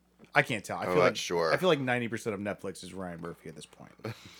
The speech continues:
Speaker 2: <laughs>
Speaker 1: But, uh,
Speaker 2: Yeah, that's
Speaker 1: but
Speaker 2: valid.
Speaker 1: it's the, it's, um, they're like, "All right, celebrity first. Let's get some names, and then let's, hopefully the dialect coach can clean that shit up." And, uh, it's almost always never, 'cause I've seen so many.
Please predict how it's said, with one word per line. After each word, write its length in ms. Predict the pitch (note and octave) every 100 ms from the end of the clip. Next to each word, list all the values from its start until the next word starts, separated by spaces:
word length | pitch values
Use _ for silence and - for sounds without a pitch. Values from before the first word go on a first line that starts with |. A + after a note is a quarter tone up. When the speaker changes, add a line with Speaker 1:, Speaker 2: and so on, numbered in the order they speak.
| C#3 C#3
Speaker 2:
<laughs> 80 |
Speaker 1:
But, 260 | C3 D#3+ -
uh, 240 | C#3 B2+ G#2+
Speaker 2:
Yeah, 120 | F2 D#2+
that's 180 | F#2
Speaker 1:
but 80 | E3
Speaker 2:
valid. 160 | E3 F#3
Speaker 1:
it's 160 | D3
the, 300 | - F3 E3 -
it's, 240 | D3+ C3 -
um, 380 | C3 A#2+ A#2 G#2+ _ _
they're 140 | C3+ C3+
like, 180 | B2
"All 100 | E3
right, 220 | C3 A#2+ -
celebrity 480 | - C3 A#2+ B2
first. 440 | A#2+ - A2+ G#2+ -
Let's 100 | A2
get 140 | A2+
some 180 | - G#2+
names, 300 | A2 G#2+ G#2+
and 120 | E3
then 520 | A3 F#3+ E3+ D#3+ D#3 D3
let's, 320 | C#3+ C#3+ - -
hopefully 360 | - C#3+ C3+ B2+
the 80 | A2+
dialect 460 | A2+ A2+ G#2+ G#2+
coach 240 | - A2 -
can 140 | G#2
clean 220 | F#2 G#2
that 160 | G2 F#2
shit 180 | - F#2
up." 240 | E2+ - - - - - -
And, 280 | C#3 C3
uh, 220 | B2+ A#2+ A#2+
it's 160 | D3 -
almost 460 | G3 A3+ F#3+ - -
always 420 | C3+ C3+ A#2+ A2
never, 180 | A#2 G2+
'cause 120 | G#2
I've 120 | C3
seen 240 | - C#3 A#2+
so 400 | - - B2+ A#2
many. 420 | G#2+ G#2+ F#2+ E2